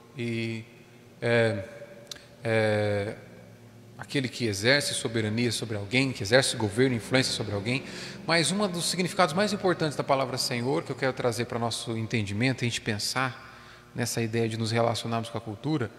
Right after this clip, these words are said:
é que Senhor pode ser traduzido por dono. Então, o que que significa dizer que Cristo é o dono da nossa vida? O que que significa dizer que Cristo é dono?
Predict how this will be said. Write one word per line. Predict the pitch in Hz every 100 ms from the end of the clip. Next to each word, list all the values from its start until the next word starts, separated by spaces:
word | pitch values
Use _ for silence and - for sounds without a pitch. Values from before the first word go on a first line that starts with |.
| - - -
é | 123
que | -
Senhor | - 143 151
pode | 151 147
ser | 147
traduzido | 135 127 135
por | - 151
dono. | 123 117 120 101 90 - - - - - - -
Então, | 110 175
o |
que | 175
que | -
significa | - 190 170 165
dizer | 123 110 151
que | -
Cristo | 127 - 160 165 - 131
é | 139
o | 143 110 104
dono | 127 143 170 170
da | 151 127
nossa | 123 117 - 104
vida? | 98 101 - 87 - - - - - - - -
O | -
que |
que | 165
significa | - 180 - 160
dizer | 127 123
que | 147
Cristo | - - 175 - - -
é | 147 156 - - - - - -
dono? | 165 160 156 135